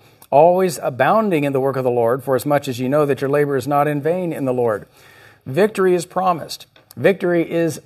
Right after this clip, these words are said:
available. Abundant grace. In First Corinthians chapter ten and verse thirteen,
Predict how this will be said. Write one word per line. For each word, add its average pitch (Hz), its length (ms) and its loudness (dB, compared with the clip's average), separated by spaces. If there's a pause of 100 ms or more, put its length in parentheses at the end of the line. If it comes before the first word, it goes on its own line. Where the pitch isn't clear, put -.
available. 143 680 4 (1160)
Abundant 180 500 2
grace. 170 560 0 (1160)
In 113 60 -16
First 151 240 2
Corinthians 160 480 2
chapter 165 420 2
ten 170 400 -2
and 131 120 -4
verse 139 240 -2
thirteen, 147 760 -2